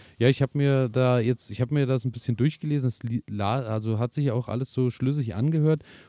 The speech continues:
und, äh, bei YouTube gibt's da auch, äh, aus dem Agrarbereich in Deutschland, wie gesagt, äh, ein schönes Video zu, geht, glaub ich, auch nur acht Minuten oder so, wo die Bauern erklären,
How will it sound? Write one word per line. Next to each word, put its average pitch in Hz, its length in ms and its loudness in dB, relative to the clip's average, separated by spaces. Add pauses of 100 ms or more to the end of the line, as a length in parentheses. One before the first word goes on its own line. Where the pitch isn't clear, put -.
und, 131 280 2
äh, 117 140 0
bei 113 120 2
YouTube 117 440 0
gibt's - 240 -6
da - 140 -4
auch, 110 260 -4
äh, - 40 -14
aus 107 380 -4
dem 107 160 -6
Agrarbereich 113 720 -2
in 107 60 -6
Deutschland, 107 480 -4
wie 110 80 -2
gesagt, 110 440 -4
äh, 104 240 -4
ein 104 120 -4
schönes 123 400 0
Video 127 280 -6
zu, 120 260 -8
geht, 113 240 -4
glaub 104 240 -4
ich, - 160 -10
auch 101 160 -4
nur 104 180 -2
acht 113 260 -6
Minuten 104 400 -4
oder 113 180 -6
so, 107 160 -10
wo 107 80 -6
die 101 120 -6
Bauern 104 360 -4
erklären, 104 460 -4